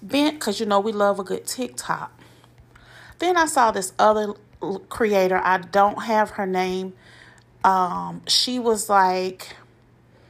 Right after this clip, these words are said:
she had been abused by a narcissist, is what she says. And,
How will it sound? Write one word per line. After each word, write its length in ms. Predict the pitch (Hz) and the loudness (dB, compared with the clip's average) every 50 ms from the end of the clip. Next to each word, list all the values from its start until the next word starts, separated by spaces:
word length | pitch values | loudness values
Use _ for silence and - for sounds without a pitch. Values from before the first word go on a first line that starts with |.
| _ _ _ _ _ _ _ - - - _ _ _ _ _ _ _ _ _ _ | _ _ _ _ _ _ _ -20 -20 -20 _ _ _ _ _ _ _ _ _ _
she 300 | - - - - 269 269 | -2 -2 0 0 0 2
had 260 | 254 247 220 190 180 | 2 4 2 4 2
been 140 | 202 196 185 | -2 -2 -2
abused 680 | 175 160 151 165 170 196 220 220 208 196 185 180 - | -2 -4 -6 -10 -6 -4 -4 -4 -4 -4 -6 -4 -2
by 260 | - 175 165 170 165 | -2 0 0 0 -2
a 20 | 165 | -2
narcissist, 720 | 170 175 170 165 160 - - 165 - - - - 151 - - | -2 -2 -2 -2 -4 -6 -10 -10 -12 -12 -12 -10 -10 -10 -8
is 140 | - - | -10 -8
what 180 | - - - - | -8 -8 -6 -6
she 160 | - - 180 | -6 -6 -8
says. 540 | - - - - - - - - - - - _ _ - - - - - - - - - _ - _ - | -10 -10 -12 -12 -12 -14 -16 -16 -18 -18 -18 _ _ -20 -20 -20 -20 -20 -20 -20 -20 -20 _ -12 _ 0
And, 520 | 208 208 202 196 185 185 180 180 175 165 | 0 2 2 2 0 0 0 -2 -4 -4